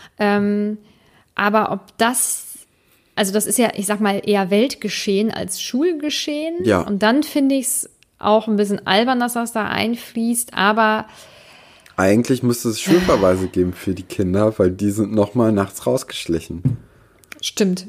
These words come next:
Speaker 1: eigentlich hätten die rausfliegen
Speaker 2: Also,
Speaker 1: müssen. Oder
Speaker 2: ne?
Speaker 1: mindestens noch mal hundertfünfzig Punkte abziehen. So. Ja, ich,
Speaker 2: Ah, ist
Speaker 1: ich hab mich da
Speaker 2: schwierig.
Speaker 1: jahrelang, ich hab mich
Speaker 2: Mhm.
Speaker 1: da jahrelang sehr schwer mitgetan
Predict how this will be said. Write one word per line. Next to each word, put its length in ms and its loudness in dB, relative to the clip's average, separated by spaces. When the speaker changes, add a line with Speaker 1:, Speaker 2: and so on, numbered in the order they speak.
Speaker 1:
eigentlich 580 0
hätten 240 -2
die 100 2
rausfliegen 540 4
Speaker 2:
Also, 60 4
Speaker 1:
müssen. 280 -4
Oder 240 4
Speaker 2:
ne? 140 4
Speaker 1:
mindestens 400 2
noch 80 4
mal 160 4
hundertfünfzig 580 2
Punkte 320 -2
abziehen. 720 -4
So. 320 -2
Ja, 540 4
ich, 260 0
Speaker 2:
Ah, 120 2
ist 200 -2
Speaker 1:
ich 120 -2
hab 80 8
mich 120 4
da 80 4
Speaker 2:
schwierig. 120 4
Speaker 1:
jahrelang, 520 4
ich 120 -2
hab 60 4
mich 100 2
Speaker 2:
Mhm. 40 -6
Speaker 1:
da 80 2
jahrelang 480 2
sehr 140 0
schwer 280 2
mitgetan 680 -4